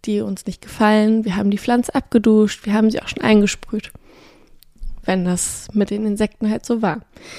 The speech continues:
Aber dann kommt es auch davor, dass die Blätter einfach so gelb werden und wir checken überhaupt nicht, warum. Weil die Pflanze hat keine Schädlinge, sie steht optimal,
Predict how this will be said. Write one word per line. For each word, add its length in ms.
Aber 160
dann 200
kommt 300
es 140
auch 240
davor, 640
dass 200
die 120
Blätter 320
einfach 300
so 300
gelb 380
werden 540
und 400
wir 420
checken 340
überhaupt 520
nicht, 260
warum. 400
Weil 340
die 180
Pflanze 400
hat 160
keine 260
Schädlinge, 840
sie 120
steht 300
optimal, 840